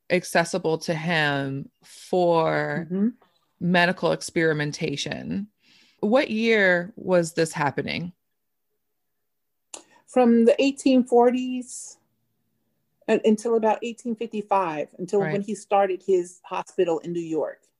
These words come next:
Speaker 1: Remembering the time for our listeners that this is the time of enslavement, and I would
Speaker 2: Yes.
Speaker 1: imagine these women did not have anesthesia with these types of
Speaker 2: Oh,
Speaker 1: procedures.
Speaker 2: absolutely not. Absolutely not. And that's why it was torturous.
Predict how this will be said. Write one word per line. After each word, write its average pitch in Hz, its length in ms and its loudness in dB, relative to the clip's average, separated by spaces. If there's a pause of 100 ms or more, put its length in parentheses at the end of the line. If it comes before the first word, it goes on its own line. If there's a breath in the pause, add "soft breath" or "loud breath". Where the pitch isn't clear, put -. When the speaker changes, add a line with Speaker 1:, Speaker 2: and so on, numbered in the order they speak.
(160)
Speaker 1:
Remembering 214 840 2
the 185 160 2
time 175 480 2
for 180 100 -2
our 170 200 2
listeners 175 480 -2
that 156 240 -2
this 151 200 -2
is 156 180 2
the 160 60 -2
time 147 280 0
of 139 100 -4
enslavement, 147 720 -2
and 143 680 -2
I 143 220 2
would 143 140 4
Speaker 2:
Yes. 139 80 -2
Speaker 1:
imagine 139 400 -6
these 139 240 -6
women 139 280 -4
did 135 140 -8
not 135 220 -8
have 131 180 -4
anesthesia 123 880 -8
with 135 320 -8
these 127 260 -10
types 127 260 -10
of 123 80 -12
Speaker 2:
Oh, - 20 -20
Speaker 1:
procedures. 131 380 -4 (100)
Speaker 2:
absolutely 165 560 -10
not. - 180 -20 (520)
Absolutely 147 560 -6
not. - 240 -14 (960 soft breath)
And 180 120 2
that's 214 240 2
why 196 160 -2
it 147 160 -6
was 156 140 -16
torturous. - 680 -14